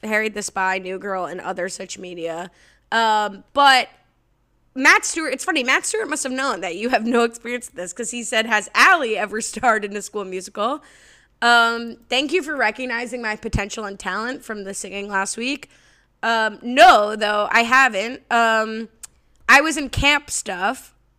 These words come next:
I was Peppermint Patty in a Charlie Brown related show, not You're a Good Man, Charlie Brown, but another sort of Charlie Brown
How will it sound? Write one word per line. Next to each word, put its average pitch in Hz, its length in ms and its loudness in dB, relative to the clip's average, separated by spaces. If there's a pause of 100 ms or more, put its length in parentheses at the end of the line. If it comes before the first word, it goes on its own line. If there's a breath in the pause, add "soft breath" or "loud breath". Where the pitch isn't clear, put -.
I 208 140 2
was 220 280 -4
Peppermint 254 460 -4
Patty 214 640 2
in 202 120 -12
a 190 100 -10
Charlie 208 380 -8
Brown 196 440 -2
related 190 480 -6
show, 190 280 -6
not 214 360 4 (240)
You're 214 180 -6
a 208 40 -6
Good 202 160 -4
Man, 190 220 -8
Charlie 180 280 -8
Brown, 175 300 -6
but 180 140 -10
another 196 340 -6
sort 185 240 -8
of 180 140 -12 (320 soft breath)
Charlie 220 360 -2
Brown 196 540 -6